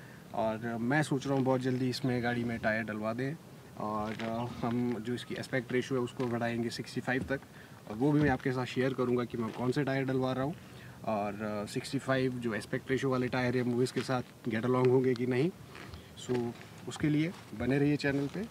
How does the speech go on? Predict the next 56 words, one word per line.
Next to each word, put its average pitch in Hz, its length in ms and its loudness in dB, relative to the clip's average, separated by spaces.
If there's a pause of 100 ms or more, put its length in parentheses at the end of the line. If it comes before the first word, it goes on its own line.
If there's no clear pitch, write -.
(760)
तो 143 80 6
guys, 156 320 8
अब 151 160 2
बात 143 180 8
करते 139 260 4
हैं 135 80 6
गाड़ी 135 180 6
की 139 100 0
maintenance 127 420 4
के 147 100 2
बारे 131 220 8
में। 135 160 2 (180)
अब 120 100 -4
मेरी 123 160 2
गाड़ी 127 220 4
है 127 60 4
petrol, 123 420 0 (160)
और 117 320 0
जो 117 60 -4
फोर्ड 135 420 0
की - 260 -4
जो 135 140 0
एजेंसी 120 420 -2
है, 131 140 0
जो 120 240 -12
सरोजा 120 340 -2
Ford 127 300 -2
है, 127 120 -2 (180)
वो 123 160 0 (180)
काफ़ी 120 240 -2
supportive 135 520 4
है। 139 60 4
फोर्ड 123 280 -2
का 127 80 0
जो 123 120 0
पूरा 120 260 -2
भी 135 120 0
staff 120 300 -2
है, - 80 -4 (440)
even 151 240 4
कोई 170 160 8
भी 175 140 6
complaint 156 380 4
रहे, 156 200 4 (460)
वो 147 200 4 (140)
हर 143 120 8
एक, 156 100 4 (420)
like, 131 220 4 (540)
हर 147 100 6
एक 165 100 6
problem 143 500 4
को 139 100 6
आपकी 135 180 2
solve 143 260 2
करते 127 300 2
हैं, 123 100 -2